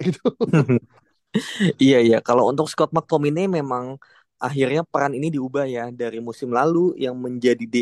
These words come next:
Speaker 2: M, menjadi deputinya dari Casemiro, tapi dengan adanya Amrabat ya sekarang, jadi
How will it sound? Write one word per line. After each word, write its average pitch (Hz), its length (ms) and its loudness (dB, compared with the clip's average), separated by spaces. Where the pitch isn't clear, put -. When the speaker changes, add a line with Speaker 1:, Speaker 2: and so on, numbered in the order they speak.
Speaker 2:
M, 170 320 0
menjadi 120 340 0
deputinya 120 1080 -4
dari 110 300 -4
Casemiro, 120 800 -4
tapi 185 440 -4
dengan 120 260 -2
adanya 120 500 -4
Amrabat 123 540 -6
ya 113 160 -6
sekarang, 113 500 -8
jadi 131 300 -4